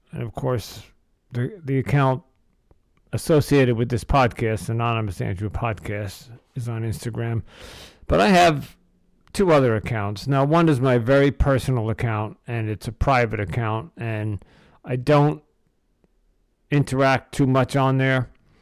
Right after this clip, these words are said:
But there is another account, uh, that I opened up, oh gosh, I don't know, nine, ten months ago. And it's, uh, for my tarot reading.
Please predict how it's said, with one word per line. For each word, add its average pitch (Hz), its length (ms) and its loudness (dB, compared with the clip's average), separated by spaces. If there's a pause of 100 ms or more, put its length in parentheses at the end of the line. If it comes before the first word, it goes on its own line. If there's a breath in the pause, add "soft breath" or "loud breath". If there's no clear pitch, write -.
(880 soft breath)
But 127 180 2
there 135 160 4
is 120 120 2
another 139 420 4
account, 135 580 0 (640)
uh, 110 380 -6 (120)
that 120 240 0
I 113 400 -2
opened 127 340 -2
up, 120 320 0 (800)
oh 123 180 -8
gosh, 123 540 -6 (460)
I 107 140 -8
don't 95 120 -10
know, 76 140 -18 (340)
nine, 110 220 -8
ten 120 240 -6
months 113 260 -6
ago. 110 300 -6 (2000 soft breath)
And 175 240 4
it's, - 320 0
uh, 165 360 6 (1600 loud breath)
for 196 260 2
my 165 160 6
tarot 143 420 4
reading. 101 440 -2